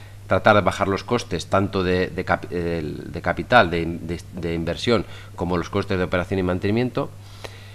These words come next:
Y las oportunidades, como decía, es el recurso inmenso que hay en el mar, eh, el que se dan, eh, pueden dar, eh, oportunidades a otros sectores, eh, que no intervienen,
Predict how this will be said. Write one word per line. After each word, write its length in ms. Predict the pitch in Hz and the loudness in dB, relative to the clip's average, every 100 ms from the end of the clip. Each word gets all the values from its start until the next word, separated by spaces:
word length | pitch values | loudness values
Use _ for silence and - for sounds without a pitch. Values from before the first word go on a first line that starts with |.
| - - - | -18 -16 8
Y 160 | 160 | 10
las 180 | 143 - | 12 8
oportunidades, 460 | 101 101 104 117 - | 2 4 6 4 4
como 180 | 123 | 4
decía, 460 | 123 117 123 127 131 | 4 4 4 6 4
es 220 | 110 - - - | 0 -4 -6 -6
el 100 | 85 | -2
recurso 460 | 92 120 127 - | 0 4 4 4
inmenso 420 | 92 101 120 127 | 2 4 2 -2
que 80 | 104 | 0
hay 100 | 107 | 0
en 60 | 101 | 2
el 120 | 101 | 2
mar, 240 | 123 170 - - - - - | 0 0 -6 -18 -18 -18 -8
eh, 760 | 95 95 92 90 90 90 90 87 - - - - - - - - - - - | -2 2 4 4 4 4 2 0 -6 -16 -16 -18 -18 -18 -16 -16 -16 -16 -2
el 200 | 101 92 | 0 2
que 400 | 104 98 95 - | 6 6 4 -4
se 260 | - - 95 | -8 0 4
dan, 340 | 98 117 110 101 | 8 8 8 4
eh, 220 | 98 95 | 0 0
pueden 360 | - 120 120 104 | 2 4 6 8
dar, 280 | 113 104 101 | 8 8 4
eh, 300 | 104 101 101 | 2 4 4
oportunidades 500 | - 98 92 104 104 | 2 0 2 4 2
a 60 | 95 | 2
otros 200 | 101 104 | 0 0
sectores, 600 | 92 - 123 143 156 - - - - - | -2 0 0 2 -2 -8 -14 -16 -16 -12
eh, 400 | 87 90 90 87 90 | -4 0 2 0 0
que 120 | 90 | 2
no 280 | 98 98 92 | 4 4 4
intervienen, 580 | 90 90 92 92 92 | 2 2 2 2 2